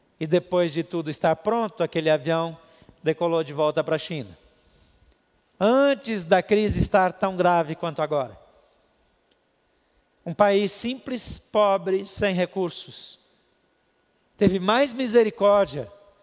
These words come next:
do que outros com muito recurso. Eventualmente, na nossa vida, nós precisamos entender que, como cristãos, nós somos aqueles que têm mais recursos, e recursos espirituais.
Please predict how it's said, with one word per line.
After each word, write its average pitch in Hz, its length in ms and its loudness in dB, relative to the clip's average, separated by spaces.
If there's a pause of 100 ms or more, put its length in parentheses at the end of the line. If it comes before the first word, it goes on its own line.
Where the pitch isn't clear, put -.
(360)
do 165 140 -10
que 202 160 0
outros 220 540 0
com 185 160 -6
muito 185 420 -4
recurso. 143 680 -10 (1080)
Eventualmente, 240 960 2
na 190 120 -2
nossa 226 320 0
vida, 190 380 -4
nós 202 220 -2
precisamos 202 720 -2
entender 190 680 -2 (320)
que, 202 120 -4
como 294 480 0
cristãos, 208 640 0 (200)
nós 208 200 0
somos 226 360 -2
aqueles 220 380 2
que - 100 -12
têm 214 240 -2
mais 220 540 0
recursos, 208 840 -4 (300)
e 208 100 4
recursos 196 720 -2
espirituais. 156 1000 -2